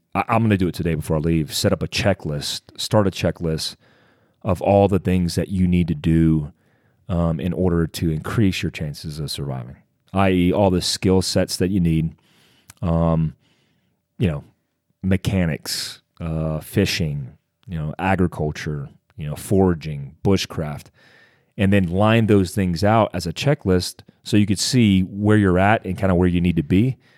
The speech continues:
but also look at your network in the same way. I mean, if me and you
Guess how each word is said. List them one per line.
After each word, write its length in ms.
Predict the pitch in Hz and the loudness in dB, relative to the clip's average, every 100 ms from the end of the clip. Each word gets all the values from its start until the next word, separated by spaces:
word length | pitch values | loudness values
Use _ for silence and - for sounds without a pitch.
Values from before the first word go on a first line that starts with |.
| _ _ | _ _
but 100 | 104 | 0
also 320 | 101 123 - 95 | 4 4 2 2
look 220 | 98 - | 2 0
at 60 | |
your 120 | 90 85 | -4 -2
network 340 | 95 85 85 | -2 -2 -6
in 60 | 82 | -6
the 80 | |
same 220 | 73 80 78 | -4 -4 -2
way. 260 | 82 65 - _ | -4 -6 -14 _
I 60 | 101 | 0
mean, 280 | 95 85 - _ _ _ _ _ _ _ _ _ | 2 0 -4 _ _ _ _ _ _ _ _ _
if 200 | 117 104 | 0 0
me 200 | 120 160 | 4 4
and 120 | 135 | 4
you 460 | 113 117 95 90 98 | 6 6 6 2 -6